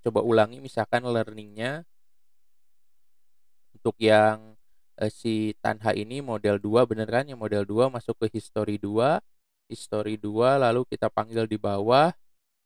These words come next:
eh, loss value dua itu adalah yang ini kan ya. Loss value dua yang ini. Ini kita coba running lagi.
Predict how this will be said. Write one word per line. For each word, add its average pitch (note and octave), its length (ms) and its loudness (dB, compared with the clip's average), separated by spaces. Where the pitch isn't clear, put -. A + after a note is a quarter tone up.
eh, G#2+ 600 2
loss B2 320 0
value A#2 360 2
dua A2+ 280 2
itu A#2+ 280 -2
adalah B2 680 2
yang G#2+ 160 -10
ini A#2 200 -18
kan G2+ 120 -12
ya. G2+ 160 -12
Loss A2 240 -8
value G#2+ 280 -2
dua A2 240 0
yang G#2 80 -14
ini. A2 240 -16
Ini C#3+ 80 -12
kita C3 160 -4
coba G#2+ 220 0
running G#2+ 200 -8
lagi. B2+ 520 -4